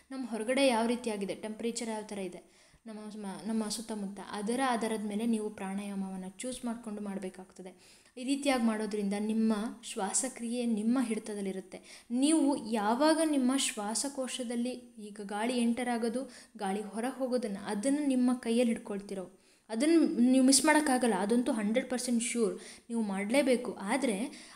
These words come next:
ಅದನ್ನ ನೀವು ಕಂಟ್ರೋಲ್ ಮಾಡ್ಕೊಂಡ್ರಿ ಅಂತಂದ್ರೆ, ನಿಮ್ಮ ಕೈಗೆ ಬರೋ ರೀತಿಯಲ್ಲಿ ನೀವು ಮಾಡ್ಕೊಂಡಿದ್ದೆ ಆದ್ರೆ, ನೀವು ನಿಮ್ಮ ಮೈಂಡನ್ನ ನೀವು ಟ್ರೈನ್ ಮಾಡ್ಬೋದು.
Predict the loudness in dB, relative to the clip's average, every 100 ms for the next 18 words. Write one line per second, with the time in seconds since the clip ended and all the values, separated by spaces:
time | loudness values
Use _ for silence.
0 | -8 -2 2 4 4 2 2 2 4 2
1 | 4 2 0 -2 -4 -4 -6 -10 -10 -6
2 | 0 0 2 0 -2 -4 -6 -6 -2 -4
3 | -4 -4 -6 -4 -4 -4 -4 -6 -8 -8
4 | -6 -8 -8 -12 -14 -20 _ -4 -2 -2
5 | -2 -2 -2 0 4 6 6 6 2 -2
6 | -6 -4 -4 -4 -6 -8 -8 -10 -14